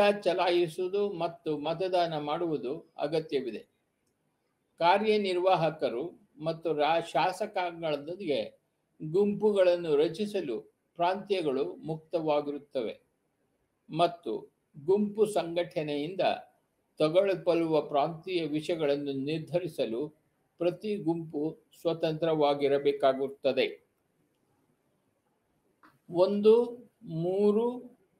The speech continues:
ಮೂರು election to the Constituent Assembly. ಸಂವಿಧಾನ ಸಭೆಗೆ ಚುನಾವಣೆ. ಏತನ್ಮಧ್ಯೆ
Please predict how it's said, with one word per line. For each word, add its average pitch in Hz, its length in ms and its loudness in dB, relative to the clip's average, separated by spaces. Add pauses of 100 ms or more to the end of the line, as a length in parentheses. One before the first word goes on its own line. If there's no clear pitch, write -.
(100)
ಮೂರು 160 680 0 (440)
election 180 560 2 (440)
to 165 100 -2
the 160 340 -2 (240)
Constituent 165 800 -2 (680)
Assembly. 156 420 -2 (1120)
ಸಂವಿಧಾನ 196 920 2
ಸಭೆಗೆ 170 540 -2
ಚುನಾವಣೆ. 135 640 -4 (1900)
ಏತನ್ಮಧ್ಯೆ 190 1000 2